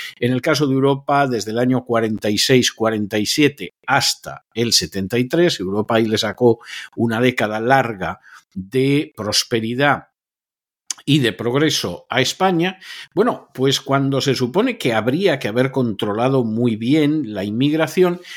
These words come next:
sin embargo, se alienta esa inmigración islámica, entre otras cosas, porque son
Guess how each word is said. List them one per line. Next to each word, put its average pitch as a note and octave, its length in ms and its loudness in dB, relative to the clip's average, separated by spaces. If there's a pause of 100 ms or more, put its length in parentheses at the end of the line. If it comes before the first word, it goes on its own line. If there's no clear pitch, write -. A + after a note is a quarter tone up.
(120)
sin - 360 0
embargo, G3 680 -2
se - 320 0
alienta D3 720 0
esa B2+ 220 -2
inmigración C3+ 760 0
islámica, D3+ 760 0 (280)
entre C3+ 400 0
otras G3 380 -2
cosas, D#3 460 0
porque G#2+ 280 -4
son C#3 300 0